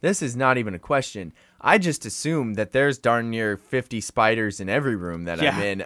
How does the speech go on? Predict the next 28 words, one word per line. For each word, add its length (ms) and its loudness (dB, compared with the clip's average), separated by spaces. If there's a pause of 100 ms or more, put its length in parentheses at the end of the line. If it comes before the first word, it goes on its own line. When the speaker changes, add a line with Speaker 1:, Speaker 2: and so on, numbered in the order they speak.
Speaker 1:
at 160 2
all 180 8
Speaker 2:
<laughs> 40 6
Yeah. 60 8
Speaker 1:
times, 520 6
Speaker 2:
Yeah. 460 4
Speaker 1:
and 600 0
they 140 6
are 260 8
sneaky 600 -2
and 160 -4
don't 340 -2
come 220 -6
around 260 4
Speaker 2:
That's 60 -2
Speaker 1:
me. 320 -8
Speaker 2:
the 340 0
only 420 0
reason 440 -6
this 200 -4
even, 480 -6 (100)
the 160 -6
only 260 -2
way 180 -4
this 160 -4
ever 240 -2
even 220 0
becomes 560 -4